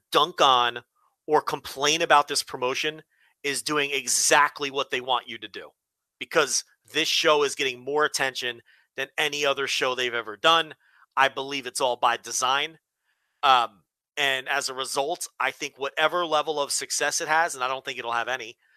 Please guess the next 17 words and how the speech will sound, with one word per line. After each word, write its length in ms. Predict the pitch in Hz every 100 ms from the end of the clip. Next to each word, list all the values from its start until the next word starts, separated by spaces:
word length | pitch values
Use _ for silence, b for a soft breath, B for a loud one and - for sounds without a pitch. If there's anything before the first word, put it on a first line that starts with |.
| b b
but 80 | 127
whatever 320 | 131 156 175 160
level 340 | 165 160 151
of 120 | 143
success 500 | - 139 - 151 139
it 120 | 131 -
does 240 | 131 135
have 280 | 131 135 156
is 120 | 127
a 80 | 127
result 500 | 120 113 143 202 -
of 100 | 147
all 180 | 131 156
of 80 | 170
the 80 | 165
people 540 | - 156 - 131 123 b b b b -
who 680 | 147 143 139 135 131 127